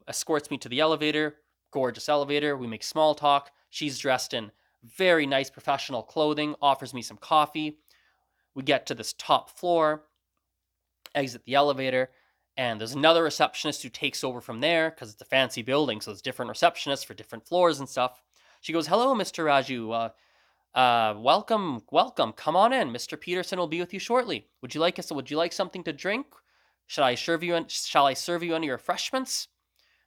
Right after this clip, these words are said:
I said, "No, thank you, but, but I appreciate the offer." Mister Peterson comes out wearing a weird white suit. He's making a fashion statement with that suit. Let me tell you, I don't know why Mister Peterson's wearing that white suit.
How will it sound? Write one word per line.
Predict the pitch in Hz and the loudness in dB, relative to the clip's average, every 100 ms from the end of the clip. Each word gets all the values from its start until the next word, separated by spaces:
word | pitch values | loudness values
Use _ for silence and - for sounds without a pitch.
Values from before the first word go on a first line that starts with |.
| - | -10
I | |
said, | 117 113 | -8 -6
"No, | 139 226 | 0 0
thank | 226 226 220 | 2 -2 -2
you, | 254 | -4
but, | 175 - _ _ - | -4 -4 _ _ -8
but | 123 131 | -6 -4
I | 117 | -8
appreciate | 117 175 175 185 175 | -8 -6 -6 -6 -4
the | 165 | 0
offer." | 127 110 - - _ _ _ _ _ _ _ _ _ _ _ - | 0 -2 -10 -20 _ _ _ _ _ _ _ _ _ _ _ -8
Mister | 151 147 131 | -4 -2 -4
Peterson | - 147 135 123 | -8 -6 -6 -8
comes | - 123 123 | -4 -2 4
out | 147 147 - _ - | 4 4 -4 _ -2
wearing | 139 143 | 2 2
a | 95 | 2
weird | 98 175 196 120 110 | -2 0 2 0 4
white | 143 165 - | 4 4 -4
suit. | - 127 - - _ _ _ _ _ _ | -4 -4 -6 -18 _ _ _ _ _ _
He's | - | -2
making | 156 - | 0 0
a | 113 | 0
fashion | - 185 - - | 4 4 4 -6
statement | - 147 120 117 | -4 -4 -4 -8
with | 131 | -2
that | 143 | -2
suit. | - 135 113 | -2 -6 -2
Let | 185 | -2
me | 202 | 2
tell | 180 113 | 2 4
you, | 98 | 2
I | 131 | 0
don't | 196 | 2
know | 151 | 6
why | 139 | 6
Mister | 135 131 - 113 | 4 -4 -8 -10
Peterson's | - 156 123 123 120 | -6 -6 -6 -10 -6
wearing | 123 123 | -4 -2
that | 110 | 0
white | 120 110 | -2 -4
suit. | - 107 | -10 -12